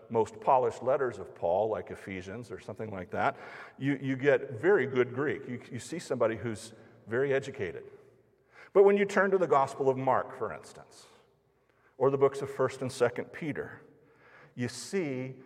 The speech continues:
writings by guys who both struggled with a limited vocabulary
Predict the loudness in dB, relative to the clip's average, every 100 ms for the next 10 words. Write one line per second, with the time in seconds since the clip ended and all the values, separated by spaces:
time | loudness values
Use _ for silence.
0 | -16 0 4 6 4 0 -2 0 2 4
1 | 6 6 6 2 -2 -4 -6 2 4 4
2 | 2 -12 -10 2 2 4 2 0 -2 -2
3 | -2 2 2 2 -2 0 2 2 2 0
4 | 0 -2 -2 -4